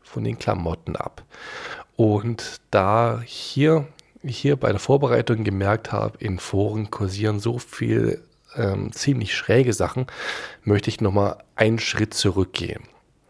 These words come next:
zum Thema Körperwärme. Der Körper produziert an verschiedenen Stellen Wärme.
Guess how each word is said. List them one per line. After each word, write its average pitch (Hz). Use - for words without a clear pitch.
zum 135
Thema 92
Körperwärme. 87
Der -
Körper 175
produziert -
an 117
verschiedenen 147
Stellen 120
Wärme. 92